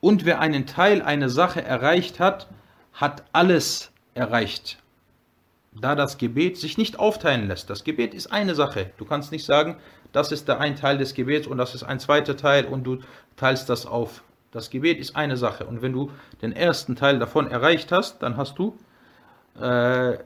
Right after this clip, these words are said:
hast du, hast du alles erreicht. Ja. Und andere von den Hanabila, wie Ibn Taymiyyah zum Beispiel, sie sagten, äh, das Gebet hat man dann erreicht, wenn man eine Raka'a, und mit einer Raka'a ist gemeint, äh,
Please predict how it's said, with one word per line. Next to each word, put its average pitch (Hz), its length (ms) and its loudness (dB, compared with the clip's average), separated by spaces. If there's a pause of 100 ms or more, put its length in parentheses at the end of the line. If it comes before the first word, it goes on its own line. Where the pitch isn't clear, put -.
(180)
hast 143 320 -6
du, 170 260 -4 (1400)
hast 143 300 -10
du 175 240 -4 (520)
alles 143 280 0
erreicht. 104 500 -8 (200)
Ja. 104 260 -10
Und 143 220 -8
andere 160 280 2
von 135 140 -2
den 113 180 -4
Hanabila, 113 440 0
wie 120 100 0
Ibn 110 160 -6
Taymiyyah 110 300 -4
zum 113 100 -10
Beispiel, 123 320 -2
sie 139 120 -4
sagten, 135 360 -2 (600)
äh, 123 140 -4
das 123 200 -4
Gebet 147 320 2
hat 135 160 -2
man 120 120 0
dann 151 200 2
erreicht, 151 640 -4 (380)
wenn 131 260 -4
man 143 360 -4
eine 143 460 -4
Raka'a, 117 580 -4 (200)
und 120 140 -8
mit 120 240 -6
einer 123 180 -2
Raka'a 131 380 -2
ist 131 140 -12
gemeint, 135 320 -4 (760)
äh, 123 320 -4